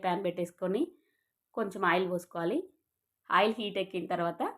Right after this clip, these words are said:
పోపు దినుసులు అన్నీ వేసేసుకోవాలి. పోపు దినుసులు కొంచెం మగ్గింది అనుకున్నప్పుడు రెండు ఎండుమిరపకాయలు వేసుకోవాలి. ఎండుమిరపకాయలు, పోపు దినుసులు రెడ్గా మగ్గిన తర్వాత కచ్చా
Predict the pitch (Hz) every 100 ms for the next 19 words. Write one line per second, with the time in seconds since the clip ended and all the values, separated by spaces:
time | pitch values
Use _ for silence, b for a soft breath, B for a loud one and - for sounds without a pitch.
0 | _ _ _ _ _ _ _ _ _ _
1 | _ _ _ _ _ _ _ _ _ _
2 | _ _ _ _ _ _ _ _ _ -
3 | 262 214 226 190 185 170 226 240 - 165
4 | - 160 - - _ _ _ _ 165 165
5 | 175 190 180 185 180 185 185 175 170 202
6 | 190 185 185 180 247 277 185 214 - 190
7 | 185 180 - 165 160 160 - 160 170 370
8 | - _ _ _ _ _ - 190 208 202
9 | - 190 190 175 175 175 175 170 156 151
10 | 180 185 160 160 165 160 156 - 330 -
11 | - 185 233